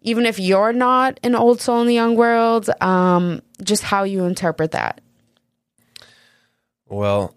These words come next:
Speaker 2: um, you know, it's funny. I've, 'cause I was expecting this question,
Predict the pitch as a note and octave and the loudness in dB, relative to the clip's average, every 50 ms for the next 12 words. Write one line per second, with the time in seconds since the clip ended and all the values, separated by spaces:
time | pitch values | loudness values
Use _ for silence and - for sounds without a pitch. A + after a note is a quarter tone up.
0 | _ _ - G2 F#2+ F#2+ F#2 F#2 F#2 F2+ F2 F2 E2+ F2 - _ _ _ _ _ | _ _ -12 -8 -6 -4 -2 -2 -2 -2 -4 -6 -8 -10 -12 _ _ _ _ _
1 | - A2+ B2+ C3+ A#2 - - - - C3+ B2 A2 G2+ G2 F2+ - - _ _ _ | -6 -4 -2 -2 -2 -4 -4 -4 -2 0 2 2 0 0 -2 -4 -10 _ _ _
2 | _ _ - F2 F#2+ G2 G2 F#2+ F#2 G2+ - - - - - G#2+ F#2+ A2+ G#2 G#2 | _ _ -8 -6 -4 -2 -2 -4 -6 -8 -12 -16 -8 -6 -4 -2 -2 0 -2 -2
3 | G2+ G#2 F2+ - _ _ _ _ _ - G#2+ G#2 F#2+ G2+ G2 - - A2 G#2+ - | -2 -4 -8 -10 _ _ _ _ _ -8 -6 -6 -4 -6 -8 -6 -4 -4 -4 -2
4 | - G2+ F#2+ F#2 F2 - - - G#2+ G2 F#2 - - - G2 F2+ F2 E2+ E2 | -2 -2 -2 -2 -2 -4 -4 -2 -2 0 0 -2 -4 -4 -2 -2 -2 -4 -6